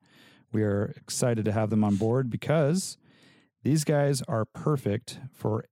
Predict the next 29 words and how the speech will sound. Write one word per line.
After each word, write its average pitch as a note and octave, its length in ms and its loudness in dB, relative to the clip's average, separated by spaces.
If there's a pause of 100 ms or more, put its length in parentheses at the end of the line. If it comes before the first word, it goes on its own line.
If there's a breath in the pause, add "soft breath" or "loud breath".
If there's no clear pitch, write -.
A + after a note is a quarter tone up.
anyone C#3 480 4
looking B2+ 280 0
for A2+ 600 0 (400)
salvage E3 440 0
cars. D#3 720 0 (140)
They - 80 0
have A2+ 100 2
a - 40 2
lot A2 120 2
of G#2+ 60 2
used C3 240 2
cars, C3 560 0
like B2 260 0
new, B2+ 180 4
slightly C3 360 0
damaged A#2 480 0
vehicles, A#2 580 -2 (560 loud breath)
and B3+ 240 2
even A3 260 4
stuff - 320 0
from B2+ 400 2
rental D#3 300 2
companies D#3+ 560 2
like G#2+ 240 -2
Enterprise, C3 540 0
Hertz, - 460 -4
Avis, A#2+ 540 -2
and G2+ 240 0
Rent-A-Car. C#3 680 0